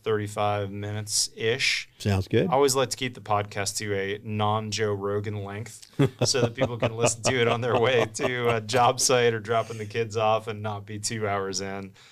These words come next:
Speaker 1: But I, w-, I really appreciate you guys. Thank you so much for listening in to Tim and I talk about this. If you're not familiar, we actually videotape this as well.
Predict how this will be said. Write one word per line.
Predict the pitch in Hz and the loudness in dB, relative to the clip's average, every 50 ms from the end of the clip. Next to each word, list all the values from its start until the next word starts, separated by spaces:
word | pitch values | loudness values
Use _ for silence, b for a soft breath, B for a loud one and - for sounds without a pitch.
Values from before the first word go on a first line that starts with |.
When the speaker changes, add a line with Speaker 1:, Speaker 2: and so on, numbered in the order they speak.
| B B B B B B B - | B B B B B B B 0
Speaker 1:
But | 135 127 131 | 2 4 4
I, | |
w-, | 139 139 151 160 | 4 4 2 2
I | 139 143 | 2 0
really | 131 139 160 156 | 0 2 4 2
appreciate | 139 117 - 131 117 - 131 120 | 2 2 -2 -6 -4 -2 -4 -4
you | 120 110 107 | -6 -6 -4
guys. | 113 110 101 101 101 | -2 -2 -2 -2 -4
Thank | - 135 143 139 | -4 -6 -8 -6
you | 135 113 | -4 -4
so | - 123 | -4 -4
much | 113 107 107 104 - | -2 -4 -4 -4 -4
for | - 104 101 | -6 -8 -6
listening | 98 104 101 - - 98 98 95 | -4 -4 -4 -4 -4 -6 -8 -10
in | 95 92 92 95 95 | -10 -12 -12 -12 -12
to | - - 95 90 90 92 | -12 -12 -12 -14 -14 -12
Tim | 92 - 107 101 95 | -10 -8 -6 -6 -6
and | 95 92 | -8 -10
I | 90 90 | -12 -12
talk | - - 95 90 85 - | -8 -6 -6 -6 -6 -8
about | 90 92 87 87 | -8 -8 -8 -8
this. | - 92 90 82 - - B B B B B B B B B B - | -10 -12 -8 -6 -6 -8 B B B B B B B B B B -6
If | 127 120 - | -6 -6 -4
you're | 127 123 127 | -4 -6 -4
not | 120 120 135 170 196 - | -2 0 2 2 0 0
familiar, | - 143 139 151 160 147 120 107 107 | -4 -6 -2 0 0 2 2 0 -2
we | 104 101 113 131 156 | -2 -4 -6 -4 -2
actually | 170 170 165 - 156 143 120 | -2 -2 -2 -4 -6 -6 -8
videotape | 107 101 98 98 120 151 180 226 202 139 110 101 104 113 101 101 104 - | -8 -12 -10 -4 -2 0 0 0 0 -2 -2 -2 -2 -4 -4 -4 -4 -6
this | 107 104 101 - | -6 -4 -4 -4
as | 107 101 95 | -4 -6 -8
well. | 98 101 120 143 143 113 95 95 101 104 | -4 -2 0 2 2 2 2 0 -4 -8